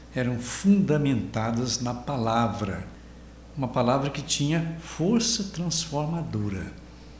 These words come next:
A palavra de Deus é força que transforma. Então é palavra de vida para as pessoas. A intenção do mês da Bíblia é criar espaço de motivação das pessoas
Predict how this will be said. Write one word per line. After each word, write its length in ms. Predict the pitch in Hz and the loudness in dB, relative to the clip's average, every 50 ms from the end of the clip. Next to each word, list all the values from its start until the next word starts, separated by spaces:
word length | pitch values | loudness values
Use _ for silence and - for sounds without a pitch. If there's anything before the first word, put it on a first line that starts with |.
| - - - | -18 -10 -6
A 40 | |
palavra 360 | - 113 113 143 185 180 180 156 | -4 -2 0 2 2 2 0 0
de 80 | 110 | 0
Deus 300 | 107 104 131 165 180 190 | 0 0 0 0 0 0
é 60 | 202 | 0
força 640 | 196 - - - - - 127 160 185 - - - 175 | -2 -4 -8 -10 -4 -2 -2 -2 0 0 -2 -2 -4
que 100 | 165 - | -6 -6
transforma. 680 | - 170 180 165 160 - - - 113 98 95 92 - - - - - - - - - - - - - - | -6 -4 -4 -2 -2 -2 -2 -4 -4 -4 -4 -6 -10 -12 -14 -18 -18 -18 -18 -18 -18 -20 -20 -18 -8 -6
Então 240 | 135 - - 196 214 | -4 2 4 4 4
é 60 | 208 | 4
palavra 480 | 196 - 170 139 127 127 139 139 151 160 | 4 4 4 4 6 4 4 2 0 0
de 160 | 160 196 202 | 0 2 0
vida 480 | 165 117 120 160 196 226 233 202 147 107 | 2 2 2 4 6 6 6 4 0 -2
para 200 | - - 107 107 | 0 -2 0 0
as 120 | 101 - | 0 -2
pessoas. 680 | - 110 104 - - - 95 87 - - - - - - - - - - - - - - - - | -2 -2 -2 -2 -2 -2 -2 -6 -8 -8 -8 -8 -8 -10 -12 -16 -18 -18 -18 -18 -18 -18 -12 -2
A 80 | - 175 | 2 4
intenção 640 | 202 196 196 208 202 175 - - - 143 143 151 147 | 4 6 6 6 6 6 6 6 4 4 2 2 0
do 100 | 135 127 | 0 0
mês 260 | 113 110 117 120 107 | 2 2 2 2 4
da 120 | 113 120 | 4 2
Bíblia 580 | 117 107 98 131 185 196 190 101 95 92 - - - - - - - - - - | 2 2 2 4 4 4 4 4 0 -2 -4 -6 -10 -14 -16 -18 -18 -18 -16 -14
é 60 | - | -12
criar 920 | 143 - - 214 208 190 139 117 113 113 139 151 147 - - - - - - - - - - - - - - - - - | -4 0 4 4 6 6 6 6 4 4 2 0 -2 -4 -8 -10 -12 -14 -16 -18 -18 -18 -18 -18 -18 -18 -18 -18 -8 -2
espaço 1000 | 151 131 - - - - - - - - 135 156 185 185 - - - - - 170 | 2 4 6 6 4 4 2 -4 -4 0 2 2 2 4 4 2 2 2 2 0
de 160 | 131 120 139 | -2 -2 -2
motivação 1200 | 131 120 131 160 190 190 185 185 - - 175 147 139 147 139 - - - - - - 117 113 120 | 0 0 2 4 4 4 4 2 0 -2 0 0 0 0 0 2 2 4 4 4 2 2 0 0
das 260 | 117 120 127 - - | -2 0 0 0 0
pessoas 840 | - - 107 - - - - 127 156 202 214 202 - - - - - | 0 -2 -4 -4 -2 -2 -2 0 0 0 0 0 0 -2 -2 -4 -10